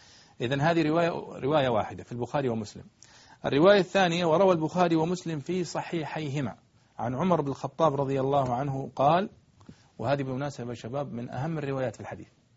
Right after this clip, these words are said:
وهي التي أثارت الموضوع. كيف؟ عمر بن الخطاب رضي الله عنه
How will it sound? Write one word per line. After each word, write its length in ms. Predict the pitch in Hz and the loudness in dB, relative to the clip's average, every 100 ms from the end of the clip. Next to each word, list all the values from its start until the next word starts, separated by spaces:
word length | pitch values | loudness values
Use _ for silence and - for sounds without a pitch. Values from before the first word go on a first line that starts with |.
| _ _ _ _ _ | _ _ _ _ _
وهي 260 | 117 127 131 | -4 -4 -2
التي 460 | 127 143 143 139 - | -4 -6 -6 -8 -6
أثارت 600 | 123 110 147 175 170 165 | -8 0 2 2 0 -4
الموضوع. 400 | 143 127 110 - - - _ _ _ _ _ _ _ _ - | -4 -4 -4 -10 -16 -20 _ _ _ _ _ _ _ _ -6
كيف؟ 300 | 147 117 - - _ _ _ _ - - _ _ _ | -4 -4 -8 -20 _ _ _ _ -20 -20 _ _ _
عمر 220 | 110 151 151 | -4 -2 -2
بن 80 | |
الخطاب 400 | 143 143 - 156 | -4 -8 -6 -4
رضي 240 | 147 135 131 | -4 -4 -4
الله 300 | 131 143 123 | -2 -2 -2
عنه 320 | 139 147 170 | -4 -4 -10